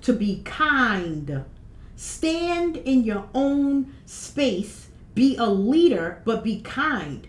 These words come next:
I don't necessarily need you to always be nice. And the nice guy that they are talking about, they're usually talking about someone who becomes a doormat. Nobody wants a doormat because for the most part,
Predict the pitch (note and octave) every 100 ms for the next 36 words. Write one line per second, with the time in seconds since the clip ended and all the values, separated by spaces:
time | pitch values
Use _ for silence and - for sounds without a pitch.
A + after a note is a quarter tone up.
0 | - - - B3+ F4 F4 B3 D4 D#4+ C#4
1 | - C#4+ C#4+ B3+ A#3+ A#3 C4 A3 A#3 A3
2 | G3 G#3 A#3+ A#3+ A3+ - E3 E3+ G#3+ A3
3 | D3 - - - - A#3+ A3+ A3 A#3 D4+
4 | E4+ - C#4 C4+ A3+ A3 A#3 G#3 G3 C#4
5 | C#4+ B3+ G3 F3+ F3 F3 F#3+ G3 D#4 D#4+
6 | B3+ - B3+ B3+ A3+ G3 G3 G3 - G3+
7 | G3 G3 G3 E3 - A#3 G#3+ - E3 C#3
8 | G3+ G3 C#3 - - - - G#3 A#3 E4+
9 | G#4+ B3+ G3+ F3+ F3 E3+ D#3+ E3 E3 D#3+
10 | F#3 - A3 C4+ A#3+ A#3+ G3+ G#3 A#3 F#4+
11 | G4+ - F3+ E3+